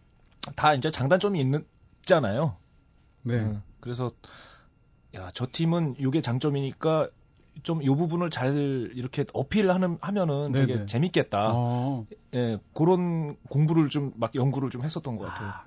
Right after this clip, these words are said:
Speaker 2: 그렇군요.
Speaker 1: 네.
Speaker 2: 지금 사실 소속되어 있는 아티스트가 허클베리 핀 외에도 문샤이너스 있고요.
Speaker 1: 네.
Speaker 2: 또 윈디-, 윈디시티 있는데
Speaker 1: 네.
Speaker 2: 세 팀 다 추구하는 음악 세계가 너무 다르잖아요.
Speaker 1: 그렇죠. 심지어 이장혁 씨도 있고.
Speaker 2: 네. 아, 이장혁 씨도 있고요.
Speaker 1: 네.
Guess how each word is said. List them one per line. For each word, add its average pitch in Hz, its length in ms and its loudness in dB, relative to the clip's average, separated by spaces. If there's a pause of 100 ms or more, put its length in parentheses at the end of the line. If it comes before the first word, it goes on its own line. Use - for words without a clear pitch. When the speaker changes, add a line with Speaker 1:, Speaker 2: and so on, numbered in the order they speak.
Speaker 2:
그렇군요. 92 680 -14 (220)
Speaker 1:
네. 110 200 -12
Speaker 2:
지금 202 180 2
사실 208 340 4
소속되어 208 1000 0
있는 160 240 4
아티스트가 151 880 -2
허클베리 196 380 2
핀 156 200 -2
외에도 120 340 -2
문샤이너스 160 680 2
있고요. 90 240 -16 (260)
Speaker 1:
네. 104 80 -12 (200)
Speaker 2:
또 127 60 -2
윈디-, 165 440 2
윈디시티 156 500 0
있는데 117 380 -4 (320)
Speaker 1:
네. 101 80 -16
Speaker 2:
세 247 160 -2
팀 254 280 2
다 262 140 2
추구하는 247 400 0
음악 208 280 2
세계가 214 300 -6 (160)
너무 143 300 -2
다르잖아요. 113 960 -6 (260)
Speaker 1:
그렇죠. 123 320 -4
심지어 190 320 0
이장혁 147 420 4
씨도 120 220 -4
있고. 101 460 -4
Speaker 2:
네. 104 340 -6
아, 120 160 -2
이장혁 131 320 0
씨도 - 200 -18
있고요. - 300 -8
Speaker 1:
네. 110 120 -4